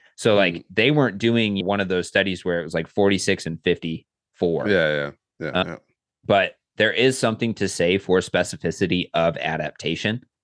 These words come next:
Speaker 1: It's like, if
Speaker 2: Yeah.
Speaker 1: you're gonna be doing something like a half Ironman, a marathon, like, something that's within that, like, one to four plus
Speaker 2: Five hours,
Speaker 1: hours,
Speaker 2: yeah.
Speaker 1: yeah, exactly, time domain,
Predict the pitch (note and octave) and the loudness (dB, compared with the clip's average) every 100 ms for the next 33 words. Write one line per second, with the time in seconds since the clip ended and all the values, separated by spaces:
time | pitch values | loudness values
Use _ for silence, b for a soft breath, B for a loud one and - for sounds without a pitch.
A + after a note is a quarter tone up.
0 | _ - F#2+ - F#2 G#2 B2 B2 A2+ F2+ | _ 0 0 0 -2 0 2 2 0 0
1 | E2 F2 F#2+ - F2 F2 E2 D#2+ D2+ F2 | 0 0 0 -2 -2 -2 -4 -6 -2 0
2 | E2+ - E2 E2+ E2 E2 D#2+ E2 D#2+ E2+ | 0 -2 -2 -2 -2 -4 -4 -4 -4 0
3 | F2 E2+ - E2 D#2+ E2 D#2 D#2 - G2 | 2 2 0 0 0 -2 -4 -6 -2 -2
4 | F#2+ G2 E2 - D2+ - F2+ F2 F2 E2 | 0 0 0 -4 -8 -4 -2 -2 -2 -2
5 | E2+ E2 - D2 D2+ D#2 E2 E2+ F2+ F#2+ | 0 -2 -2 -6 -6 -8 -10 -4 0 2
6 | G2 F#2+ G2 F#2+ - F2+ E2 D#2+ E2 D#2 | 4 2 0 -2 -4 -4 -2 -2 -4 -6
7 | - - F2+ F2+ F2+ - D#2+ D#2 D2 C#2+ | -8 -2 0 2 0 0 2 2 0 -2
8 | D#2+ E2+ E2+ F2 E2+ F2 F2 D#2+ E2 - | 0 2 4 2 0 0 0 0 -4 0
9 | E2 E2 F2 D#2+ D#2+ - - F2+ G2 G#2 | 0 0 0 -2 -6 -6 -2 0 2 2
10 | A2 A2+ A#2+ | 2 0 -2